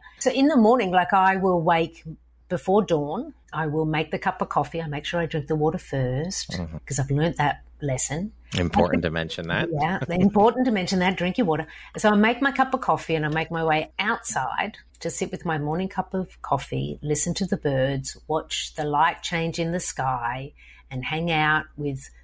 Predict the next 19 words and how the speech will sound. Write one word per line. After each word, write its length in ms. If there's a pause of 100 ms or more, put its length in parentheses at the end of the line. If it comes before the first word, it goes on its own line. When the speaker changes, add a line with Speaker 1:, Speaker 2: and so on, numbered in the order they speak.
(140)
Speaker 1:
me 220
and 100
my 100
journal. 460 (260)
And 140
my 140
journaling 800 (120)
is 720 (200)
whatever 380
it 140
needs 280
to 80
be 180
that 200
morning. 320 (180)
Sometimes 640
it's 140
just 260
gibberish. 640